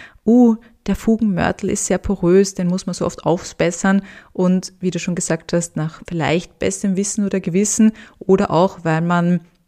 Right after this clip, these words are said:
nicht so oft die Fuge ausbessern will, nimmt man halt einfach was viel zu Dichtes und nicht Poröses, hat dann ja das, den Benefit, man muss die Fuge nicht ausbessern, aber rundherum das Baugestein oder der Ziegel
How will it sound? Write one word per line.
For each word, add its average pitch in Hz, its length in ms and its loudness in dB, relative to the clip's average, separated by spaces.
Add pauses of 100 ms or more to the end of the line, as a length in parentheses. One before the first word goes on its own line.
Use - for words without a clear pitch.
nicht 202 240 0
so - 220 -6
oft - 280 -2
die 180 60 -8
Fuge 190 520 -4
ausbessern 190 800 -2
will, 233 240 6 (460)
nimmt 196 160 -4
man 196 100 -4
halt 190 160 -4
einfach 160 400 -6
was 175 160 -4
viel 190 400 2 (240)
zu - 160 -2
Dichtes 190 580 0
und 175 300 -2 (160)
nicht - 240 -6
Poröses, 170 800 0 (500)
hat - 240 -6
dann 190 120 -2
ja 165 180 0
das, - 400 -2 (320)
den 170 180 -2
Benefit, 185 500 2
man 170 120 0
muss 165 120 -2
die 196 120 -6
Fuge 202 260 0
nicht 208 180 -2
ausbessern, 196 760 0
aber 170 480 2
rundherum 185 920 -2 (500)
das - 520 -2 (500)
Baugestein 170 720 -2
oder 170 240 -6
der 156 180 -6
Ziegel 170 400 0